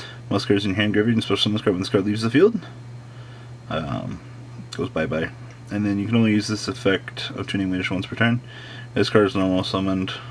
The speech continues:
<laughs> Your opponent gains four hundred life and you take four hundred damage.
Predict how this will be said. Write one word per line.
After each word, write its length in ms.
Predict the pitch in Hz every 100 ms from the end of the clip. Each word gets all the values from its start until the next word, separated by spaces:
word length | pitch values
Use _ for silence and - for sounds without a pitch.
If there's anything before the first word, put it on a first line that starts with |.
| - -
<laughs> 760 | - 76 - - - - - -
Your 100 | 113
opponent 480 | - 127 107 92
gains 320 | 90 98 95 -
four 160 | -
hundred 240 | - 98 80
life 240 | 85 87
and 100 | 87
you 80 | 82
take 220 | 92 78
four 160 | - 69
hundred 260 | 69 67
damage. 380 | 62 67 - -